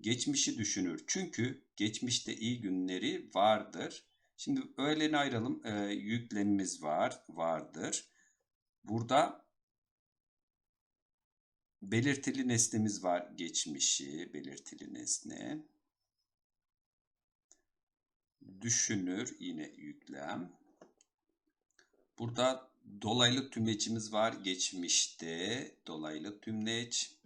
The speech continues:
Sonra iyi günleri, bu da öznemiz oluyor. Burada da arkadaşlar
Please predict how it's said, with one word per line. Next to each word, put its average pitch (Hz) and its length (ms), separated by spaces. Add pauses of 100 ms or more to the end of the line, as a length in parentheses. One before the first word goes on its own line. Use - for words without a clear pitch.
(1200)
Sonra 107 880
iyi 113 320
günleri, 90 840
bu 87 120
da - 300
öznemiz 80 520
oluyor. 69 580 (560)
Burada 104 260
da 82 80
arkadaşlar 85 1000